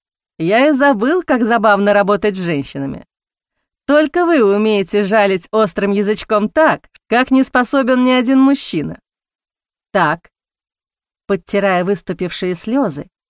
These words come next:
быстро взял себя в руки он, настраиваясь обратно на деловой лад. «Что ж, продолжаем. Лиссабон. Собор Доминика. Что дальше?»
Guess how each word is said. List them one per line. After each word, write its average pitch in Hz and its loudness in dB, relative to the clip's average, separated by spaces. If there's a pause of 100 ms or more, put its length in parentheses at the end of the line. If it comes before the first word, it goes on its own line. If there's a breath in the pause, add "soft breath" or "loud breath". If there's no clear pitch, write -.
(300)
быстро 269 0
взял 240 0
себя 240 -2
в 226 -2
руки 247 -6
он, - -6 (540)
настраиваясь 208 0
обратно 214 0
на 208 0
деловой 214 0
лад. 151 -6 (640)
«Что - -8
ж, - -14 (520)
продолжаем. 240 -2 (720)
Лиссабон. 175 -2 (600)
Собор 196 0
Доминика. 262 -2 (520)
Что - -4
дальше?» 165 -4